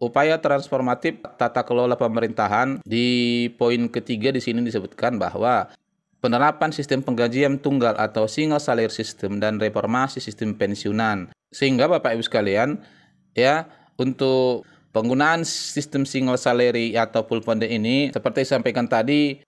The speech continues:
akan dituntaskan oleh pemerintah di masa kepemimpinannya sekarang ini. Karena hal ini tidak mungkin dibahas atau diprioritaskan di masa kepemerintahan presiden baru. Nah,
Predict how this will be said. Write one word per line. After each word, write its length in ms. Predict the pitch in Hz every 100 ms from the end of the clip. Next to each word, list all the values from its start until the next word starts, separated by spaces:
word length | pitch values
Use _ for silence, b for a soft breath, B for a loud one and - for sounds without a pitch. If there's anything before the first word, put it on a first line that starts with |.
| _
akan 240 | 123 143
dituntaskan 520 | 139 131 123 135 147 127
oleh 160 | 120
pemerintah 640 | 120 117 117 117 110 107 107 B B B B -
di 560 | 110 113 107 104 87 - _ -
masa 400 | 107 104 107 104
kepemimpinannya 640 | 107 107 110 107 107 104 101
sekarang 400 | - 98 98 98
ini. 400 | 110 117 110 b b b b b -
Karena 480 | 98 123 147 143
hal 80 | 113
ini 160 | 123 147
tidak 240 | 135 90
mungkin 640 | 113 117 135 131 123 104 107
dibahas 1200 | 113 113 110 107 104 104 95 92 113 120 - - _ -
atau 160 | -
diprioritaskan 1040 | 107 104 104 107 101 95 - 117 117 113 101
di 400 | 101 101 98 98 -
masa 320 | - 98 - 90
kepemerintahan 800 | 98 98 95 95 - 95 95 95
presiden 480 | 92 - 92 90
baru. 480 | 90 87 101 92 82 B B B B 104
Nah, 160 | 95